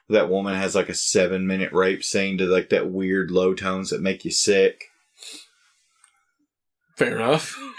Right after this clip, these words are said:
Speaker 2: <laughs>
Speaker 1: Sorry.
Speaker 2: Let's, let's, uh, let's cut through Lynch real quick before we move on to
Speaker 1: Okay.
Speaker 2: talking about a little bit about Kyle MacLachlan. Um, Eraserhead, The Elephant Man, Dune, Blue Velvet, Wild at Heart, Lost Highway, The Straight Story,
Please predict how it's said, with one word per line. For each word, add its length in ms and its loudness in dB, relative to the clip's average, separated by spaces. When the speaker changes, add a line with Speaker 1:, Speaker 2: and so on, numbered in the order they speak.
Speaker 2:
<laughs> 300 -2
Speaker 1:
Sorry. 480 2
Speaker 2:
Let's, 380 2
let's, 260 -2
uh, 200 0
let's 160 -4
cut 200 2
through 220 -2
Lynch 380 2
real 100 4
quick 160 -2
before 260 2
we 120 4
move 240 2
on 240 4
to 100 2
Speaker 1:
Okay. 100 2
Speaker 2:
talking 220 2
about 120 0
a 60 -4
little 100 -2
bit 120 0
about 260 4
Kyle 220 4
MacLachlan. 580 0
Um, 460 2
Eraserhead, 720 4
The 140 -6
Elephant 420 2
Man, 520 0
Dune, 420 2
Blue 180 0
Velvet, 420 2
Wild 340 2
at 60 -10
Heart, 300 2
Lost 500 2
Highway, 580 0
The 100 -6
Straight 380 2
Story, 420 0